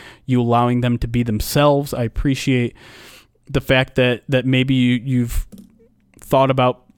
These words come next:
past mistakes that the, the franchise has made and, and corrected those. And I just hope that that sort of stuff continues. I know you guys already do phenomenal things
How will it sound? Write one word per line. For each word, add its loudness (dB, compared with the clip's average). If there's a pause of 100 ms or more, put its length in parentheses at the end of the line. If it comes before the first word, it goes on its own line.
(320)
past 0
mistakes -4
that -6
the, 0
the -4
franchise -2
has -6
made -2
and, -4
and -4
corrected -4
those. 0
And -2
I -4
just -4
hope 0
that 0
that -2
sort -2
of -6
stuff -4
continues. -2
I -2
know 2
you 0
guys 2
already 0
do -2 (440)
phenomenal 2
things -2